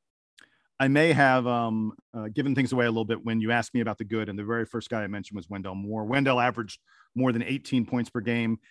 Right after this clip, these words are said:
He was blocking shot. He had block shots in every one of these games. In fact, I think he had seven total block shots in the tournament.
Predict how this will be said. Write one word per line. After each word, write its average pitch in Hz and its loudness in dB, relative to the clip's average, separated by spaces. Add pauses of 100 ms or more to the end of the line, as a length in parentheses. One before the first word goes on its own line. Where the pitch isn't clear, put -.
(140)
He 160 6
was 147 6
blocking 147 4
shot. 127 0
He 127 0
had 127 2
block 123 0
shots 123 0
in 113 -4
every 113 -2
one 110 -2
of 117 -2
these 117 -2
games. 120 -2
In 101 -10
fact, 113 -6
I 98 -6
think 123 -8
he 127 -2
had 92 -4
seven 120 -4
total 120 -6 (320)
block 117 0
shots 113 -2
in 117 -4
the 107 -4
tournament. 135 -2